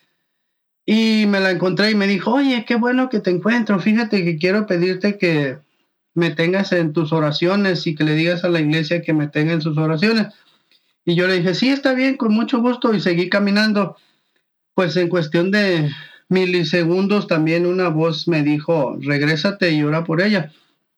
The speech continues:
Me regresé y la alcancé y le dije, "Oye, fíjate que vamos a orar de una vez en este momento". Y me dice, "¿Ahorita?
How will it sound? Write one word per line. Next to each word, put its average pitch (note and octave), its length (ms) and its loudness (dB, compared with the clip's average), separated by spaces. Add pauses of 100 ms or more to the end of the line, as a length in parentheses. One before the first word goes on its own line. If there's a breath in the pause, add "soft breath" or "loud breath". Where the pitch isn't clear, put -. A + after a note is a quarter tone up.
(500)
Me D3+ 200 0
regresé D3+ 600 0
y F#3 60 0
la E3 100 2
alcancé D3+ 480 0
y G#3 40 2
le F#3 100 0
dije, F#3+ 220 0
"Oye, B3 280 2
fíjate B3 400 -2
que F3+ 160 0
vamos F#3 400 0
a G#3 60 2
orar G3+ 240 0
de G#3 80 2
una G#3+ 140 2
vez G3 240 0
en F#3+ 100 2
este F#3+ 220 0
momento". F3 380 0
Y E3 40 2
me E3 120 2
dice, D3+ 260 0
"¿Ahorita? D#3+ 640 -2